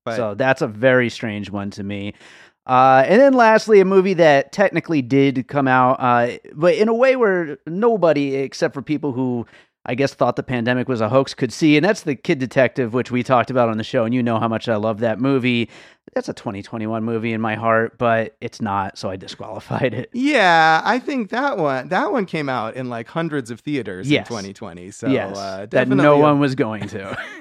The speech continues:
Speaker 2: <laughs>
Speaker 1: So, as you said, some people were going, you
Speaker 2: Yes.
Speaker 1: know, and, and, and I guess in a weird way, props to that movie for providing,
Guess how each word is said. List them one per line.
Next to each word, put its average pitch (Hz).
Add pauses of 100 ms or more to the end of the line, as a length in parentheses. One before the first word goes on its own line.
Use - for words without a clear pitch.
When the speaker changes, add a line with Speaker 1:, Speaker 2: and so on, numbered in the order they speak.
(200)
Speaker 2:
<laughs> - (140)
Speaker 1:
So, 277
as 240
you 285
said, 233
some 254
people 453
were 247
going, 147
you 147
Speaker 2:
Yes. 151
Speaker 1:
know, 160
and, 156
and, 147
and 139
I 139
guess 147
in 143
a 131
weird 139
way, 135
props 135
to 139
that 135
movie 135
for 127
providing, 127